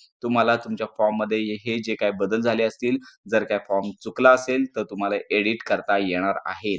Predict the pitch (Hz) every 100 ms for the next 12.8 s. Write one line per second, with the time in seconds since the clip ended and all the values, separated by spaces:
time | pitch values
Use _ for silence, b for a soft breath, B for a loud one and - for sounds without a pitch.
0 | 90 104 120 127 117 123 117 110 117 113
1 | 113 113 113 117 113 101 98 104 101 101
2 | 104 107 117 131 B B 95 98 87 -
3 | 113 110 120 113 117 113 117 - 120 113
4 | 110 113 113 98 107 107 104 110 104 107
5 | 110 110 113 104 110 110 120 117 110 104
6 | 107 110 107 107 107 107 110 120 B B
7 | B - 101 - 120 117 110 110 107 110
8 | 113 113 110 110 117 110 101 120 135 131
9 | 131 107 95 _ _ - 95 - 127 135
10 | - 120 120 127 117 110 107 104 101 101
11 | - 117 113 92 90 110 110 120 117 113
12 | 107 92 101 104 101 101 90